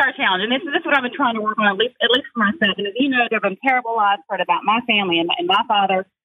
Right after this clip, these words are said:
that I've had to deal with for years. And the reality is, you can't, if you constantly yell back at them, then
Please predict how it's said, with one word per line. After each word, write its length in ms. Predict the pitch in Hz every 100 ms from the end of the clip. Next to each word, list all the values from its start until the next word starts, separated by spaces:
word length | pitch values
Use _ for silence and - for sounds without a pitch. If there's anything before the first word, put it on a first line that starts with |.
| -
that 80 | 196
I've 100 | 196
had 140 | 208
to 80 | 202
deal 160 | 202 196
with 160 | 190
for 80 | 196
years. 400 | 185 180 180 185 - - 214 -
And 100 | 233
the 60 | 240
reality 480 | 269 370 330 247
is, 160 | 220 214 214 233
you 160 | 208 - -
can't, 340 | 311 311 294 _ _ _ _ _ 247
if 80 | 247
you 140 | 247 - -
constantly 400 | 359 349 302 247
yell 160 | 240 240
back 320 | 190 180 214
at 80 | 320
them, 260 | 320 330 240
then 100 | 220